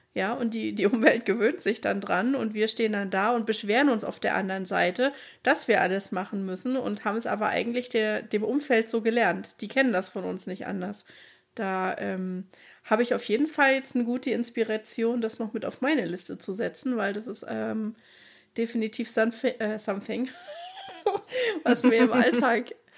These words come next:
Speaker 1: ständig begegnet. Jeden Tag denk ich mir, meine Güte, lass einfach mal machen.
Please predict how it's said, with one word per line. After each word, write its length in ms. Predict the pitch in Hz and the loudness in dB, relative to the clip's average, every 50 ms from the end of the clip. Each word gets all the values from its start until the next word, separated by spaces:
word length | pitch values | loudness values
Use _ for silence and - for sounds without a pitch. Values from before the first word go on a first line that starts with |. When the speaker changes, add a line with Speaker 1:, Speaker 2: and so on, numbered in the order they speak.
| - - - - - - _ _ _ _ _ _ _ _ _ | -20 -20 -20 -20 -20 -20 _ _ _ _ _ _ _ _ _
Speaker 1:
ständig 640 | - - - - 220 208 208 220 226 247 254 - | -10 -6 0 4 4 6 6 4 2 0 -2 -4
begegnet. 640 | - - 226 240 240 262 277 277 - 185 185 185 - | -6 -6 -4 -2 -2 -2 -2 -4 -4 -4 -4 -4 -4
Jeden 300 | 247 240 196 180 196 233 | -6 -2 0 0 0 0
Tag 380 | 285 - 294 269 240 117 - - | -2 0 0 0 0 0 -2 -4
denk 180 | - 185 240 | -6 -6 -6
ich 180 | 254 240 - - | -6 -10 -8 -6
mir, 200 | 208 196 190 185 | -4 -4 -4 -4
meine 340 | 185 196 220 226 240 233 220 | -2 -2 -2 0 0 -2 -2
Güte, 240 | - - 190 - - | -4 -6 -6 -4 -4
lass 220 | 202 254 262 - | -4 -4 -4 -4
einfach 320 | - - 220 - 226 - | -6 -6 -4 -6 -10 -6
mal 140 | - 240 254 | -2 -2 -2
machen. 400 | 285 349 370 - - 233 226 - | -2 -4 -6 -8 -8 -8 -8 -8